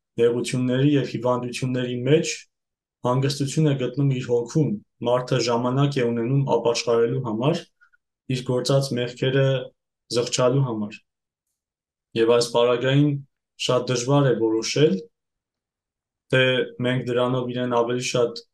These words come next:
հանգստություն կպարգևենք, թե անհանգստություն։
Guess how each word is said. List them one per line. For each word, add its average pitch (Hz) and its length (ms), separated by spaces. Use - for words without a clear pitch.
հանգստություն 120 680
կպարգևենք, 135 680
թե 127 140
անհանգստություն։ 113 840